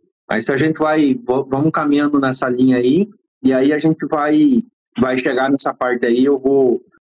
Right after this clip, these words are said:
eu vou só virar espectador e vou deixar você falar sobre isso aí. Então vamos lá. Questão do animal. Eu avaliei um animal, eu tenho um animal que está apto à reprodução. Eu apliquei um protocolo de A T F nele, esse animal está inserido num protocolo de A T F.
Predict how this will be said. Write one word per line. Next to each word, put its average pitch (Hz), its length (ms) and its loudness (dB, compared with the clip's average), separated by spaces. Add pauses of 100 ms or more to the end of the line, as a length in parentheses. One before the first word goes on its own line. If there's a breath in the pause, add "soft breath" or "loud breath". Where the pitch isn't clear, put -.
eu 113 160 0
vou 127 160 0
só 135 240 -2
virar 131 240 0
espectador 127 580 -2
e 127 40 0
vou 131 100 0
deixar 127 240 -2
você - 260 -4
falar 117 240 -2
sobre 113 300 -2
isso 113 180 -2
aí. 113 60 2 (300)
Então 131 160 -2
vamos 156 260 0
lá. 120 280 0 (280)
Questão 170 400 -2
do 185 80 2
animal. 151 500 0 (340)
Eu 127 160 0
avaliei 175 400 0
um 214 100 0
animal, 147 380 0
eu 117 140 2
tenho 196 300 0
um 202 60 2
animal 151 340 2
que - 80 -14
está 139 340 -4
apto 151 260 -6
à 143 60 0
reprodução. 143 640 -2 (240)
Eu 120 140 0
apliquei 123 440 0
um 185 60 2
protocolo 156 520 0
de 151 100 2
A 147 80 -6
T 147 120 -2
F 139 240 -2
nele, 147 260 2
esse 156 120 -4
animal 135 300 2
está 139 320 -4
inserido 143 420 0
num 131 160 2
protocolo 123 420 -2
de 113 80 2
A 113 60 -2
T 117 140 -2
F. 147 420 -2